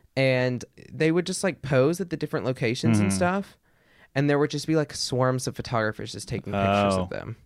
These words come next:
Speaker 2: Oh, wow.
Speaker 1: Yeah.
Speaker 2: So those, all of those pictures that you have, are there other people, like, near you shooting them at the same time?
Speaker 1: Some of them, actually, the ones that I posted on my Instagram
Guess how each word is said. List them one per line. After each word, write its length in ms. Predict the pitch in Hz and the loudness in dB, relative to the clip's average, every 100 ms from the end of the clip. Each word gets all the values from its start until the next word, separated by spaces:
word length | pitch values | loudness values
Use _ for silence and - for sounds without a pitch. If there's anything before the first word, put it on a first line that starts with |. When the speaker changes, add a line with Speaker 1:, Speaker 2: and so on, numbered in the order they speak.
| - | -4
Speaker 2:
Oh, 240 | 104 113 | 0 0
wow. 520 | 76 95 98 104 52 - | -2 -6 -6 -6 -8 -10
Speaker 1:
Yeah. 320 | - 120 90 110 _ _ | -4 -4 -4 -8 _ _
Speaker 2:
So 160 | - 131 | -2 2
those, 260 | 127 135 - | 4 2 0
all 220 | 127 139 | 0 2
of 60 | 135 | 4
those 140 | 110 | 2
pictures 320 | - 120 - | 0 -2 0
that 100 | 101 | 0
you 120 | 101 | 2
have, 200 | 101 90 | 2 0
are 80 | 90 | 0
there 160 | 95 95 | 0 0
other 220 | 104 101 104 | 2 0 2
people, 360 | 110 101 107 | 2 2 2
like, 260 | 98 87 - | 0 -4 -4
near 300 | 107 98 101 | 0 2 2
you 220 | 104 104 | 2 2
shooting 400 | - 101 98 107 | 0 -2 0 2
them 100 | 107 | 2
at 80 | 101 | 0
the 80 | 107 | -2
same 240 | 104 104 | -2 -2
time? 380 | 101 92 95 131 | 0 -2 -2 -4
Speaker 1:
Some 320 | - 185 175 | -2 0 0
of 140 | 185 | -2
them, 360 | 185 214 240 240 - - | 0 0 0 -4 -8 -4
actually, 600 | 180 202 - 233 247 233 _ _ _ _ - | -2 -2 -2 0 0 -2 _ _ _ _ -10
the 180 | 143 185 | -2 0
ones 260 | 196 214 | 2 0
that 100 | 233 | 0
I 80 | 226 | 0
posted 360 | 190 180 - 180 | 2 0 0 0
on 160 | 185 | 2
my 220 | 135 123 | 2 0
Instagram 800 | 117 160 - 175 180 180 180 185 | 0 -2 -2 0 2 4 2 0